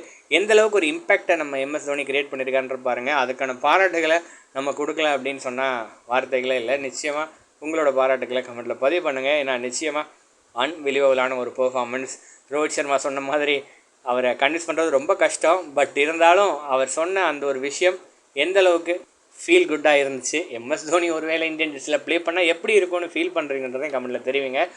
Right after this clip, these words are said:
So, அதனை தொடர்ந்து சூப்பர் ஜெயண்ட்ஸ், கே எல் ராகுல் மற்றும் குவிண்டன் டி காக் இவங்க ரெண்டு பேரும் களமிறங்குனாங்க. So, இறங்கி நின்னுட்டு பார்த்தீங்க அப்படின்னு சொன்னா,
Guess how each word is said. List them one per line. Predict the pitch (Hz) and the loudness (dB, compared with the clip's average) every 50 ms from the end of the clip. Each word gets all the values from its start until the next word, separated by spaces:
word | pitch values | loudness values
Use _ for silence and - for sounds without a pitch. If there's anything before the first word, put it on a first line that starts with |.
| - - - - _ _ | -20 -20 -20 -20 _ _
So, | - - 220 202 | -2 4 6 8
அதனை | 185 185 196 220 214 196 | 8 8 8 6 2 4
தொடர்ந்து | 190 185 180 175 170 170 170 175 175 | 2 2 2 2 0 0 0 0 0
சூப்பர் | 175 - - 160 165 - 170 147 135 | 0 -4 -8 -6 -4 -2 -2 -2 0
ஜெயண்ட்ஸ், | 135 143 143 151 156 151 - - - _ _ _ _ _ _ _ _ _ _ _ _ | 0 2 2 2 0 -2 -10 -14 -18 _ _ _ _ _ _ _ _ _ _ _ _
கே | - 156 165 175 170 | 4 6 8 8 6
எல் | |
ராகுல் | 160 147 139 135 143 147 147 143 147 156 156 147 143 | 4 4 4 6 6 6 6 4 2 -2 -4 -6 -10
மற்றும் | 131 123 123 123 123 - - 135 139 143 - - _ _ - | -8 -6 -6 -6 -4 -4 -4 -4 -4 -4 -6 -16 _ _ -8
குவிண்டன் | 135 131 123 135 131 127 | -8 -6 -4 -4 -4 -2
டி | 120 120 120 | -2 -4 -4
காக் | 117 120 120 135 - | -2 -2 -4 -4 -4
இவங்க | 143 135 127 131 131 131 | -6 -6 -4 0 0 2
ரெண்டு | 139 147 147 143 | 2 2 0 0
பேரும் | - 151 160 175 165 | 4 4 4 4 2
களமிறங்குனாங்க. | - 151 151 160 165 156 151 151 143 143 143 139 135 131 131 131 131 127 - | 0 0 2 2 4 4 2 2 0 0 -2 -4 -4 -4 -4 -4 -6 -6 -6
So, | - - - 147 139 131 | -10 -8 -2 0 0 2
இறங்கி | 127 131 139 143 151 160 160 156 | 4 4 4 4 4 2 -2 -2
நின்னுட்டு | 147 143 143 143 139 143 139 | -4 -4 -4 -4 -4 -2 0
பார்த்தீங்க | 139 135 127 131 139 139 143 135 | 2 2 2 0 -2 0 2 2
அப்படின்னு | 131 123 123 139 139 | 2 2 0 -2 -2
சொன்னா, | 135 - 139 127 131 139 147 156 | -2 -4 -4 -2 -2 -2 -2 -4